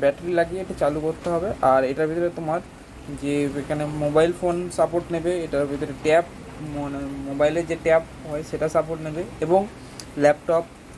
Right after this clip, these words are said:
camera, পিসি, মানে sorry laptop এবং তোমার হচ্ছে ডিএসএলআর সব support নেবে এটার ভিতরে। এখানে লেখা আছে বোয়া, আর এখানে Boya বাই এম ওয়ান, এটা হচ্ছে model নাম আছে Boya বাই এম ওয়ান microphone। তো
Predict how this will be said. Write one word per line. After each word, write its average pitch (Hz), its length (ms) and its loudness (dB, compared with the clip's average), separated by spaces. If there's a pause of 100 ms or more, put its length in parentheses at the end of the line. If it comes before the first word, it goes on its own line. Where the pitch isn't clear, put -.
camera, 147 360 4 (300)
পিসি, 156 320 -8 (600)
মানে 143 180 2 (200)
sorry 151 160 6 (180)
laptop 165 420 4 (280)
এবং 139 180 2 (160)
তোমার 143 280 0
হচ্ছে 139 260 -6 (160)
ডিএসএলআর 151 440 2 (100)
সব 156 140 4 (100)
support 170 320 2
নেবে 175 200 4
এটার 151 240 0
ভিতরে। 151 240 -6 (200)
এখানে 165 260 -2 (400)
লেখা 156 280 4
আছে 165 140 -2 (180)
বোয়া, 139 220 4 (460)
আর 135 140 6
এখানে 160 220 -2 (420)
Boya 156 300 8
বাই 160 140 4 (260)
এম 135 120 0
ওয়ান, 127 120 -4 (300)
এটা 151 160 -2
হচ্ছে 147 240 -2
model 143 280 4
নাম 165 160 0
আছে 180 120 -2 (120)
Boya 147 260 6
বাই 170 120 6 (160)
এম 143 120 -6
ওয়ান 160 120 -2 (560)
microphone। 131 420 -2 (500)
তো 139 60 0